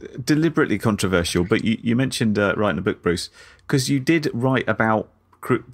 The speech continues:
building a cruise missile, um, how one could do this at home, and this caused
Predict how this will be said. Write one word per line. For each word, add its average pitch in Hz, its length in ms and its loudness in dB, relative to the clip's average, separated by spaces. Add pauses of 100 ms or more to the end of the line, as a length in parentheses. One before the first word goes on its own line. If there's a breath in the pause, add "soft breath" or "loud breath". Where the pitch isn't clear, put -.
(360)
building 117 300 2
a 104 60 0
cruise 104 320 -2
missile, 87 520 0 (420)
um, 92 340 0
how 101 260 0
one 98 440 -2
could 98 260 -2 (480)
do 101 160 2
this 95 220 0
at 82 100 -2
home, 92 400 2
and 98 140 0
this 156 140 -2
caused 120 520 -2